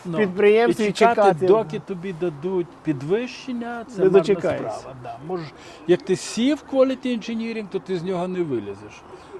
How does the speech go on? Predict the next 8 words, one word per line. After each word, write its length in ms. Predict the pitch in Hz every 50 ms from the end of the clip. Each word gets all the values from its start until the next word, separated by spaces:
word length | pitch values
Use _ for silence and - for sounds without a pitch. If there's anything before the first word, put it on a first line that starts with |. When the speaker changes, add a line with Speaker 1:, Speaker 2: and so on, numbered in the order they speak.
| - -
Speaker 1:
Треба 260 | - 185 190 180 190
десь 220 | 170 180 185 170 -
переходити, 800 | - 180 175 170 160 - - 214 226 214 196 202 190 - 190 175
десь 260 | 143 156 156 143 -
щось 280 | - 160 143 - - 123
в 80 | 127
резюме 440 | 143 156 135 131 160 165 170 196 190
збрехати, 720 | 160 151 147 - 185 180 - - 196 190 185 - 190 180